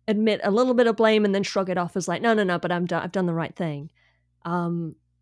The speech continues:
whereas he really hasn't, because as we know, <laughs> thing-, things do not get better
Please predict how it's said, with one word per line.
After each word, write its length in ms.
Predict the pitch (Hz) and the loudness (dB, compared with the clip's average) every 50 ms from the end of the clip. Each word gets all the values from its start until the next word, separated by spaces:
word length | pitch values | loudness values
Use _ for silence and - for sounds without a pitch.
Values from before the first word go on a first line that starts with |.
| _ _ | _ _
whereas 400 | - 202 185 202 196 190 180 - | -6 0 2 2 2 2 2 0
he 120 | - 220 | -2 0
really 240 | 226 254 262 247 202 | 2 4 4 4 4
hasn't, 420 | 170 180 190 185 - 160 151 - - | 4 2 0 0 -2 -4 -6 -6 -8
because 260 | 175 - 208 170 - | -6 -4 -4 -4 -2
as 160 | 180 170 - | -2 -2 -2
we 120 | 175 175 175 | 0 0 2
know, 400 | 180 175 175 170 170 160 165 - _ _ _ _ _ - | 2 2 2 0 0 -2 -2 -6 _ _ _ _ _ -12
<laughs> 20 | - | -2
thing-, 460 | 269 254 214 226 254 254 233 214 - - - _ _ | 0 2 2 2 2 0 -2 -2 -6 -12 -20 _ _
things 220 | 294 311 320 302 311 | 2 2 2 2 2
do 120 | 285 247 | 0 0
not 260 | 233 262 262 - - | 0 0 -2 -4 -4
get 240 | - 214 - - 202 | -4 -4 -4 -2 -2
better 420 | 240 247 254 - - 185 147 - | -2 -2 -2 -2 -4 -4 -4 -4